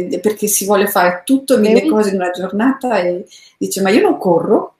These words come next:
Speaker 2: Et
Speaker 1: e
Speaker 2: je vais
Speaker 1: faccio
Speaker 2: avoir
Speaker 1: tante cose", dice.
Speaker 2: Eh sì, e je vais avoir, euh, l'idée d'appeler une copine.
Speaker 1: E magari mi viene l'idea di, di, di chiamare un'amica.
Speaker 2: Et après, je vais avoir l'idée d'aller à la plage.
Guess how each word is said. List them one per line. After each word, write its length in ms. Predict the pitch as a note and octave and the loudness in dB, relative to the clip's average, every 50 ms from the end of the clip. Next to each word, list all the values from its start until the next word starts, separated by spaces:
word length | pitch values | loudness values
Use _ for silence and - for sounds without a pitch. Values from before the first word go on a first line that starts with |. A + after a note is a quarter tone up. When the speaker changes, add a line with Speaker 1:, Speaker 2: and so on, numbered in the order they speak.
| _ _ _ | _ _ _
Speaker 2:
Et 120 | - A3 | 2 2
Speaker 1:
e 20 | A3 | 2
Speaker 2:
je 40 | F#3+ | 4
vais 60 | G3 F#3+ | 4 4
Speaker 1:
faccio 200 | G#3 G3 G3+ G#3 | 4 4 4 4
Speaker 2:
avoir 180 | G#3 G#3+ F#3+ G#3+ | 4 4 4 2
Speaker 1:
tante 100 | G3+ - | 0 -2
cose", 440 | - A3+ B3+ D4 B3 F#3+ F3 F3 - _ _ _ | -2 -2 0 0 0 -2 -2 -6 -12 _ _ _
dice. 280 | - G3 F3 - - G#3+ | -14 -14 -6 0 2 2
Speaker 2:
Eh 120 | A3 G#3 - - | 2 0 -2 -4
sì, 100 | D4 E4 | -2 0
e 140 | F4+ D#4 A#3 | 2 2 2
je 100 | G#3 G#3 G3+ | 0 2 4
vais 120 | G#3 G3+ | 6 6
avoir, 380 | G#3 G3+ G3+ A3 A3 G#3+ F3+ G#3+ | 6 6 4 4 2 4 2 2
euh, 140 | G3+ G3 | 2 2
l'idée 360 | G3 G3+ G3+ G#3 F#3+ G3 A3 A3 | 2 2 0 0 2 2 2 4
d'appeler 300 | G3+ G3+ G3 G3 G3 F#3 | 4 2 0 0 -4 -6
une 100 | F#3+ F#3+ | -2 0
copine. 600 | C4+ C4+ C4+ C4+ C4+ B3+ B3+ C4 B3+ C4 C4 B3+ - - _ _ _ _ _ _ _ _ _ _ - | 0 0 0 0 0 2 2 2 2 2 -2 -4 -10 -18 _ _ _ _ _ _ _ _ _ _ -2
Speaker 1:
E 340 | F3+ G3+ G3+ G3+ G3 F#3+ F#3 | 0 0 2 2 2 2 4
magari 320 | G3+ G#3+ G#3+ G3+ G3 G#3 A#3+ | 4 4 6 6 6 6 8
mi 80 | B3+ | 8
viene 180 | A#3 G#3+ G#3 G3 | 8 6 6 4
l'idea 220 | G3 F#3 G3 F#3+ | 2 2 0 2
di, 200 | F#3 G3+ G3 F3+ | 2 2 2 2
di, 320 | - F3+ F#3+ F#3 F3+ F3 E3+ | 0 0 0 0 -2 -4 -4
di 300 | E3 E3+ E3 D#3+ D#3+ - | -6 -6 -6 -6 -6 -6
chiamare 360 | - - F3 E3+ F3+ G3+ A3 | -8 -6 -2 0 2 2 2
un'amica. 480 | A#3 B3 B3 G#3+ G3 - - G#3 G#3+ A3 - - - - _ _ - | 4 4 4 2 2 0 -2 -4 -6 -6 -10 -14 -18 -20 _ _ 0
Speaker 2:
Et 100 | G3 F#3+ | 2 4
après, 240 | F#3+ - - G3+ G3+ | 4 4 4 4 4
je 60 | F#3 | 4
vais 80 | G3 | 4
avoir 180 | F#3 F#3+ F#3+ F#3+ | 4 4 4 2
l'idée 240 | G3 F#3+ F3+ F#3 F#3 | 0 0 0 0 0
d'aller 200 | F#3 F3+ F3 F3 | 2 0 0 0
à 60 | F3+ | 0
la 100 | G3+ A#3+ | 0 0
plage. 500 | B3+ D#4 D#4 D#4 D#4+ D#4 C#4+ - - | 2 2 2 4 4 2 0 -2 -8